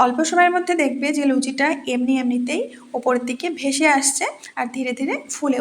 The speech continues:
উঠছে। লুচির যখন একটা সাইড ফুলে যাবে তখন আমরা উল্টে দেব।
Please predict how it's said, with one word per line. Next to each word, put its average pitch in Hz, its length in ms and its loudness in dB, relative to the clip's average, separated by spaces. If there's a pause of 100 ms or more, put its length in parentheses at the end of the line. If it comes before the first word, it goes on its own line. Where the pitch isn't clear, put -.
উঠছে। - 300 -4 (2500)
লুচির 302 280 2 (180)
যখন 277 200 -4 (160)
একটা 311 260 -2
সাইড 311 180 0 (100)
ফুলে 330 240 2
যাবে 330 180 2 (260)
তখন 254 300 -2
আমরা 302 160 0 (180)
উল্টে 240 300 -2
দেব। 233 140 -4